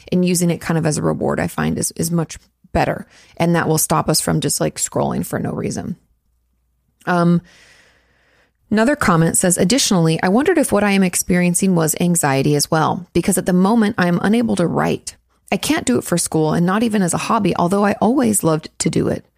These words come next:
It's just that I feel completely overwhelmed, as if in every fiber of my body is fighting against doing these very things, and I immediately search for something distracting, like my mobile phone, to start scrolling.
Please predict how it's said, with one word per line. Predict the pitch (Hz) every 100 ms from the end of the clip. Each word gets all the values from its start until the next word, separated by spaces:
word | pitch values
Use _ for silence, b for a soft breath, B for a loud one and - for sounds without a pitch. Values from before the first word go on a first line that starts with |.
| B B -
It's | -
just | 294
that | 269 226
I |
feel | 233 233
completely | 214 254 381 330
overwhelmed, | 190 180 185 165 170 - - -
as | 180
if | 214 226
in | 208
every | 190 247
fiber | 247 208 190 185
of |
my | 170 160
body | 165 180 190
is |
fighting | - 175 208 196
against | 170 170 170
doing | 180 240 175
these | - - -
very | 170 214 214
things, | - 131 165 B B B -
and | 190
I |
immediately | 185 190 214 - 214
search | - 185
for | - 175
something | 180 175 175
distracting, | 170 - 196 226 - - 160
like | 160 160
my | 165
mobile | 160 156 165
phone, | - 226 196
to | 190
start | - 151
scrolling. | - - 196 202 - -